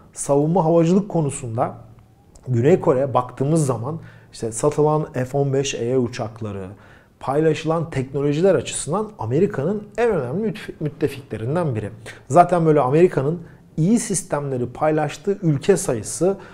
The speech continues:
işte Orta Doğu'da İsrail, Suudi Arabistan, e, Uzak Doğu'ya doğru geldiğimiz zaman Güney Kore, Singapur ve Avustralya Amerika'nın çok yakın ilk etaptaki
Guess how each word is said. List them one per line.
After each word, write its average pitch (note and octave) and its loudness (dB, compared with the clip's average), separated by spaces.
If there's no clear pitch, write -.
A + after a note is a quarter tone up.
işte - -10
Orta D3+ 4
Doğu'da C3+ 2
İsrail, C#3 -2
Suudi B2 -2
Arabistan, A2 -6
e, A2 -2
Uzak D3+ 4
Doğu'ya F3+ 10
doğru E3+ 6
geldiğimiz E3+ 4
zaman D#3+ 0
Güney C#3 4
Kore, C3 -2
Singapur E3+ 0
ve D#3 2
Avustralya B2+ -2
Amerika'nın D3 -4
çok E3+ -4
yakın B2+ 2
ilk C#3+ -4
etaptaki B2+ 0